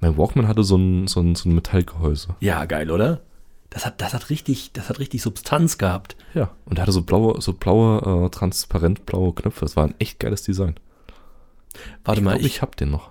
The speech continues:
Speaker 2: Echt? Ich hab meinen auch noch, nee, ich glaube, nee, ich glaub, ich hab meinen nicht mehr. Nee, ich glaub, ich hab meinen nicht mehr. Der müsste jetzt schon irgendwo auf dem Müll sein.
Speaker 1: Ich dachte, ich hab meinen
Speaker 2: Leider.
Speaker 1: letztens beim Umzug, äh, in der Hand gehabt. Das heißt letztens, vor ein paar Jahren.
Speaker 2: Ja. <laughs>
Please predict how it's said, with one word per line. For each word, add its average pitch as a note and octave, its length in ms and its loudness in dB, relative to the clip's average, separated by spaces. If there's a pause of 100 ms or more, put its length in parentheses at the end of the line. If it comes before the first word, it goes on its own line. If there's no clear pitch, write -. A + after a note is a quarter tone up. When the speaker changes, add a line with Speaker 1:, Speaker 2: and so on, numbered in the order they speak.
(140)
Speaker 2:
Echt? - 300 -4 (160)
Ich - 160 -6
hab - 120 -10
meinen A2 320 -2
auch A#2 200 -6
noch, - 280 -10
nee, G2+ 220 -6
ich - 140 -10
glaube, F#2+ 320 -8 (200)
nee, G2 60 -2
ich F#2 120 -2
glaub, G2+ 180 -2
ich F#2 100 -2
hab - 80 -6
meinen F2+ 180 -2
nicht F2 200 -4
mehr. F2 160 -6 (1900)
Nee, B2+ 100 2
ich B2 100 0
glaub, A2+ 140 0
ich F#2 80 -6
hab G2+ 100 -2
meinen F#2 160 2
nicht F2+ 160 0
mehr. F#2+ 200 -4 (840)
Der G2 60 -2
müsste G2+ 240 -2
jetzt F#2+ 120 -6
schon - 100 -4
irgendwo F2+ 400 -2
auf - 100 -10
dem F#2+ 100 -4
Müll F2+ 140 -2
sein. F2+ 280 -4
Speaker 1:
Ich - 200 -14
dachte, - 280 -4
ich - 120 -2
hab - 120 -4
meinen E2+ 120 6
Speaker 2:
Leider. F#2 120 4
Speaker 1:
letztens G2+ 260 0
beim - 160 0
Umzug, - 560 -4 (160)
äh, E2+ 260 2
in - 100 -4
der E2+ 100 -2
Hand E2 180 -2
gehabt. - 320 -8
Das - 140 -6
heißt - 160 -10
letztens, - 420 -4 (100)
vor - 180 -8
ein - 20 -8
paar D#2 140 -2
Jahren. D2 160 0 (340)
Speaker 2:
Ja. G#2+ 200 4 (240)
<laughs> - 160 -4